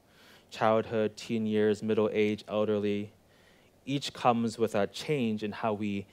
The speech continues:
experience life. The point here is to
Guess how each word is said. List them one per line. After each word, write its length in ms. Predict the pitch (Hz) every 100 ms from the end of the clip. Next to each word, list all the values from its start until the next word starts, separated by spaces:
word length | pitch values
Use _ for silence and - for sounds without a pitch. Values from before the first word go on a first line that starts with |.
| _
experience 800 | 107 - - 101 95 95 - - _ -
life. 540 | 104 95 90 - - _ _ _ _ _ _ _ _ _ _ - -
The 220 | 143 131
point 300 | 143 170 170
here 120 | 165 147
is 160 | 135
to 220 | - 131